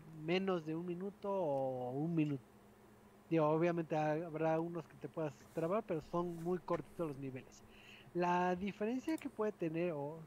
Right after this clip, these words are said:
que lo hace un poco accesible es que a través de todo el escenario hay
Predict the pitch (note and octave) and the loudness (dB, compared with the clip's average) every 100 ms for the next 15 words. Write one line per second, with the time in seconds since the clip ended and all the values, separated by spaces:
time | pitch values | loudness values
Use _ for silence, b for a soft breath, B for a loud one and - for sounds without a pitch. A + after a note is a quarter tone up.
0 | - D#3+ D3+ D3+ E3+ F3 F#3+ E3+ E3+ F#3+ | -6 0 2 4 4 2 0 0 -2 0
1 | - F#3+ E3 C#3 - D3 - E3+ D#3 G#3 | 0 -2 -6 -8 -10 -10 -6 -4 -2 -4
2 | - b b - - - - - - F3+ | -6 b b -20 -20 -20 -20 -20 0 0
3 | F3 - G3 F3+ - D3+ D#3+ F#3+ G3 G#3+ | 0 2 2 4 0 -4 -2 -2 0 -4
4 | G3+ F3+ D#3+ E3+ E3 E3 | -4 -4 0 2 4 2